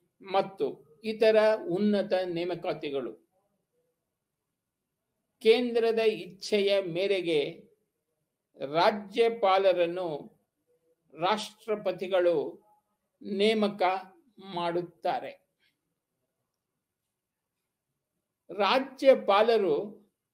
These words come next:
ರಾಷ್ಟ್ರಪತಿಯವರ ಸಂತೋಷದ ಮೇರೆಗೆ ಅಧಿಕಾರವನ್ನು ಹೊಂದಿರುತ್ತಾರೆ. ರಾಜ್ಯಪಾಲರ ನೇಮಕ ಅಥವಾ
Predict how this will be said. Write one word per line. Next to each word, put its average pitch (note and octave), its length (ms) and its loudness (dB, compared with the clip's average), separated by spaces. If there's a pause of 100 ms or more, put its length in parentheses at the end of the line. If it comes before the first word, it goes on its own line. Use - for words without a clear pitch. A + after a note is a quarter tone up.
(200)
ರಾಷ್ಟ್ರಪತಿಯವರ G#3 1200 -2
ಸಂತೋಷದ G3+ 840 -2
ಮೇರೆಗೆ F3 840 -4 (1500)
ಅಧಿಕಾರವನ್ನು F#3 1080 0
ಹೊಂದಿರುತ್ತಾರೆ. F3+ 1080 -4 (2500)
ರಾಜ್ಯಪಾಲರ G#3 1000 2
ನೇಮಕ G#3 500 -4 (400)
ಅಥವಾ F3+ 500 0